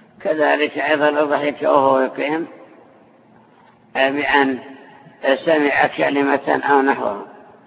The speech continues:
يقول: "اشترط أن يكون الأذان من واحد،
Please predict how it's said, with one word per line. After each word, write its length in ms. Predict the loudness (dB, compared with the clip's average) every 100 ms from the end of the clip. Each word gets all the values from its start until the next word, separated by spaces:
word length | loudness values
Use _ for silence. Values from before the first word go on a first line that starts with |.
| -20 _ _ _ _ _ _ _ _ _ _ _ _ _ _ _ _ _ _ _ _ _ _ _ _ _ _ _ _ _ _ _ _ _ -20 _ _ _ _ _ -2
يقول: 640 | 2 2 2 -2 -2 -4 -12 -20 -20 -20 -6
"اشترط 680 | -2 -2 2 2 4 2 2
أن 340 | -4 -2 0 0
يكون 640 | 2 0 0 -2 -2 0
الأذان 840 | 0 0 0 2 4 4 2 0
من 180 | 0 0
واحد، 480 | 2 2 0 -4